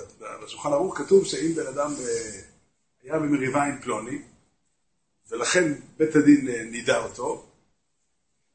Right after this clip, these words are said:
אסור לו להסתפר, כי הוא היה בנידוי. עכשיו, אה, הוא, אה, סמוך לערב החג, וערב יום טוב, הוא, הוא הלך והתפייס עם ההוא, ובית הדין התירו את הנידוי, הוא לא הספיק להתגלח.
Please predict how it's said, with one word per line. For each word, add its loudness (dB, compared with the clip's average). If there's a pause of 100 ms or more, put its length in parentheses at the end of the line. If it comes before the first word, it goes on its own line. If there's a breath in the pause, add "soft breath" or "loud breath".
(240)
אסור 4
לו 4
להסתפר, 6
כי -2
הוא 2
היה 2
בנידוי. -2 (1200)
עכשיו, -8
אה, -4
הוא, 10
אה, 12 (640)
סמוך 2
לערב 6
החג, 8 (120)
וערב -2
יום 0
טוב, 2
הוא, -6 (100)
הוא -20 (320)
הלך 2
והתפייס 0
עם -12
ההוא, 0
ובית -4
הדין 4
התירו 6
את -6
הנידוי, -2 (480)
הוא 0
לא 10
הספיק 6
להתגלח. 2